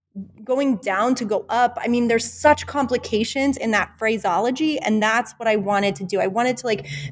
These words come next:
throw her out there almost as a poet, <laughs> you know? And I'm not, like, a literary scholar, so I'm not the expert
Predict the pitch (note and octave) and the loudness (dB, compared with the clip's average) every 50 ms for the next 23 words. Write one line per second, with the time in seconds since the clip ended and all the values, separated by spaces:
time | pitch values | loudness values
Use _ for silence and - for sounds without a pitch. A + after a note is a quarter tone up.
0 | - - B3 B3+ C#4+ F4 F4 E4+ D4+ - - A3 A#3 A#3 - A#3+ G#3+ - A#3+ B3+ | -10 -8 -4 -2 -2 -2 -2 -4 -4 -2 0 0 0 0 -2 -2 -2 0 0 0
1 | B3 - A#3+ G#3 G3+ G3 G3+ - - - - B3 A#3+ G3+ - - - - _ _ | 0 0 -2 -2 0 0 -2 -2 -2 -4 -4 -2 0 0 0 -2 -6 -12 _ _
2 | _ _ - B3+ C4+ - - D4+ D4+ D#4+ D#4+ D4+ E4 D4+ - - - - C#4+ C#4+ | _ _ -6 -6 -4 -2 -2 -2 0 0 0 0 0 -2 -6 -14 -6 -4 -2 -2
3 | - - C4+ D#4 F#4+ G4 F#4+ F4 D#4+ D#4 D4 C4+ - A#3+ B3 A#3+ A#3 - - A#3+ | -2 0 0 0 0 0 2 2 2 2 0 0 0 0 -2 -2 -2 -2 -2 0
4 | A3+ A3+ A3 A3 A3+ A3 A3+ A#3 A3+ A#3+ A#3 A#3 A3+ A3+ G#3+ G#3 G3 F#3+ F#3 F#3 | 0 0 0 0 0 0 0 0 0 0 0 2 2 2 2 2 0 0 -2 -4
5 | F#3 - - - F#3 F3+ F#3+ G3 A3 B3 C4 C#4 C#4+ C#4+ - - B3 A3 - - | -6 -10 -10 -6 -4 0 0 0 2 2 0 0 -2 -4 -2 0 0 0 0 0
6 | - G3+ G#3 G#3+ A#3 A#3+ A#3 A3 G3 F#3+ G3 G3+ G3+ - G#3 G3+ - - G#3 G3+ | 0 0 0 2 2 2 2 2 0 0 0 0 0 0 -2 -4 -2 0 0 -2
7 | G3+ - - - - G3 G3 F#3+ F#3+ - | -2 -4 -12 -8 -2 0 0 0 -2 -4